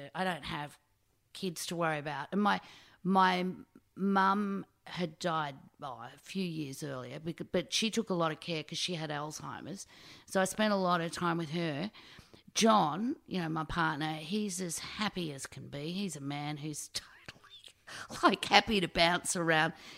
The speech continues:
Doesn't really notice that I'm in bed a lot. Like, he's pretty cool. So, yeah, I thought, "Oh, I actually don't have anyone to look after. I don't,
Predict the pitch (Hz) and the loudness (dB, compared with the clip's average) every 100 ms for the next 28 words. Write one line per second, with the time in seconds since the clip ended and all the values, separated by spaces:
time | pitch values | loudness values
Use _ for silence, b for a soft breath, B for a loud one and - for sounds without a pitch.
0 | B 254 247 220 180 170 151 160 180 175 | B 2 4 4 4 4 4 6 6 6
1 | 151 - 165 156 156 147 156 - 117 123 | 0 -4 -4 -2 -2 -4 -8 -8 -8 -8
2 | 135 - 160 151 156 - - _ - 202 | -12 -8 -2 0 0 -2 -12 _ -4 -2
3 | 180 196 226 - - 196 151 - 175 180 | -2 0 -2 -2 -2 -2 -2 -2 2 2
4 | 190 B B B B B - 233 214 220 | 2 B B B B B 0 2 2 2
5 | 262 247 175 190 220 220 214 240 262 151 | 6 6 6 2 0 0 0 0 0 0
6 | - 226 208 220 - 196 165 190 196 190 | 0 0 0 -2 -2 -4 0 2 2 -2
7 | - 185 - 185 196 196 185 175 170 160 | -4 -4 -2 0 2 2 2 2 0 -2
8 | - - 170 170 160 151 170 - 139 - | -6 -6 -4 -4 -2 -4 -4 -8 -10 -12
9 | _ _ _ _ _ _ _ _ 175 190 | _ _ _ _ _ _ _ _ 0 6
10 | 233 254 | 6 4